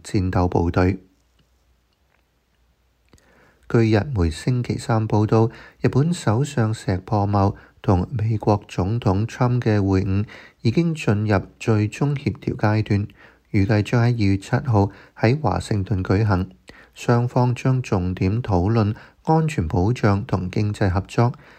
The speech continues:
並加強日美同盟關係。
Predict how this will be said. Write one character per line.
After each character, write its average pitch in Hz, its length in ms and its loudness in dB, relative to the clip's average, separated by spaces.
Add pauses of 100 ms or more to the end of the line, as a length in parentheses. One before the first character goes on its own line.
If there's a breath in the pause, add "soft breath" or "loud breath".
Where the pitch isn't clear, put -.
(100)
並 123 260 2
加 147 300 0
強 92 280 0 (280 loud breath)
日 107 240 2
美 101 260 4
同 82 320 0
盟 80 220 -2
關 104 260 0
係。 101 220 2